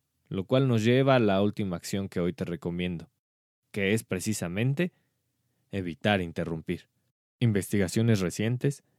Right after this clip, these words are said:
indican que el individuo promedio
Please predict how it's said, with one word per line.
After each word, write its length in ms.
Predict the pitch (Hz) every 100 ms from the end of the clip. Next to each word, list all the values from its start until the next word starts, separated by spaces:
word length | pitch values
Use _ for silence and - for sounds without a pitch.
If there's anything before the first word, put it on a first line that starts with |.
| _ -
indican 580 | 135 143 196 - 214 214
que 120 | 160
el 80 | 113
individuo 600 | 104 98 98 127 123 117
promedio 640 | 90 87 104 127 135